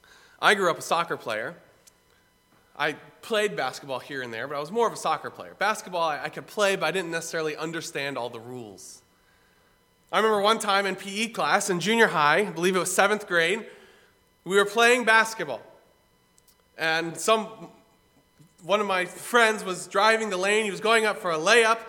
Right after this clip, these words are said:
I saw him coming, so I bumped him with my shoulder, thinking I'll, I'll throw him off a little bit. He missed the layup, but the P E teacher called a foul on me. He said, "That is a block. You can't do that." I didn't necessarily understand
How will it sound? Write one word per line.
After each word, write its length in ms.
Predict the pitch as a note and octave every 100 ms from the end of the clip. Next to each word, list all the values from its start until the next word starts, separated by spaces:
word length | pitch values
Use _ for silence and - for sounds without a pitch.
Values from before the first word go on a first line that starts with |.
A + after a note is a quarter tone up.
| - D#3
I 100 | D#3+
saw 360 | - A3 A3
him 100 | F#3+
coming, 400 | - A3+ A3 A3
so 200 | G#3 F#3+
I 160 | E3 D#3 - - _ _ _ _ C#3+ -
bumped 300 | A3 C4 C4+
him 160 | G3+ F#3
with 180 | F3
my 140 | F3+ E3+
shoulder, 400 | - A3+ E3+ E3+
thinking 380 | G3+ F#3+ F3 E3+
I'll, 140 | E3+
I'll 80 | E3+
throw 300 | - G3 F#3+
him 80 | F3
off 260 | F#3 F#3 F3
a 20 |
little 220 | D#3 C#3
bit. 220 | C#3 E3+
He 100 | F3+
missed 280 | F#3 G3+ G3+
the 60 | G#3
layup, 380 | F3 C#3+ F3+ - - -
but 140 | G3
the 120 | G3+ G3
P 240 | A#3 C#4+
E 40 |
teacher 320 | C4 G3 G3 F#3+
called 220 | G3+ G3
a 40 |
foul 380 | F#3+ C#4 C4 A3
on 160 | D3+ C3+
me. 160 | B2 - - _ _ _ _ _ _ _ _
He 80 | G3
said, 460 | G3 - D#3+ F3 G#3+ - - _ _ -
"That 220 | B2+ C#3+
is 180 | D3 D3
a 240 | B2+ C3+ C3+ -
block. 480 | F#3+ B3 F#3 B2+ -
You 60 | C#3+
can't 420 | C#3+ C3 C#3 D3
do 240 | A#3+ B3+
that." 380 | G3+ A2+ - - _ _ _ _ _ _ _ _ _ _ _ _ -
I 100 | C3
didn't 160 | C#3 B2
necessarily 420 | B2 C#3 B2 B2
understand 540 | C3+ C#3+ - C3+ C3